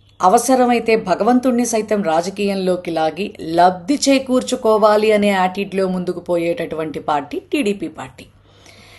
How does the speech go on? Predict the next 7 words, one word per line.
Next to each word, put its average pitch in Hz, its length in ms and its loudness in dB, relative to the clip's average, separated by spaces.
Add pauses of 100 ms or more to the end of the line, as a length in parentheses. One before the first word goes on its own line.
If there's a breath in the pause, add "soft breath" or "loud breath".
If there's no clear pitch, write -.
(240 soft breath)
మరి 247 260 8
ఆ 208 120 8
పార్టీకి 208 580 0
సంబంధించినటువంటి 220 1600 4 (460 soft breath)
మడకశిర 240 600 4
ఎమ్మెల్యే 202 560 4
గారు 175 560 0